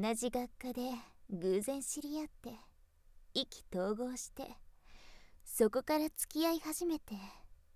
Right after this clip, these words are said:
お互いに社会人になったのをきっかけに、同棲も始めて、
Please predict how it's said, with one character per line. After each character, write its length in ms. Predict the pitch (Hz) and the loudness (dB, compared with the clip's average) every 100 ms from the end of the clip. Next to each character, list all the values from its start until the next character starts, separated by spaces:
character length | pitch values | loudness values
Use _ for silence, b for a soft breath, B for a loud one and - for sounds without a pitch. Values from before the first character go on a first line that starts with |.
| - - - - - b b b b b b - - - | -20 -20 -20 -20 -20 b b b b b b -20 -2 4
お 100 | 202 | 6
互 360 | 220 226 247 254 | 6 8 10 8
い 20 | |
に 120 | 269 | 4
社 180 | - 262 | 0 0
会 260 | 294 311 | 4 6
人 180 | 302 277 | 6 6
に 120 | 214 | 6
な 140 | 196 226 | 6 4
っ 40 | |
た 160 | - 233 | 4 4
の 120 | 196 | 4
を 40 | |
き 160 | 165 - - | 0 -8 -6
っ 40 | |
か 120 | 202 | -4
け 160 | 202 220 | 0 0
に、 260 | 220 220 - - - - - | 2 0 -4 -14 -14 -8 2
同 220 | 190 190 | 6 6
棲 300 | 208 240 247 | 6 0 -2
も 100 | 247 | -2
始 280 | - 226 247 | -2 -4 -2
め 140 | 247 | -2
て、 220 | 233 247 | -4 -8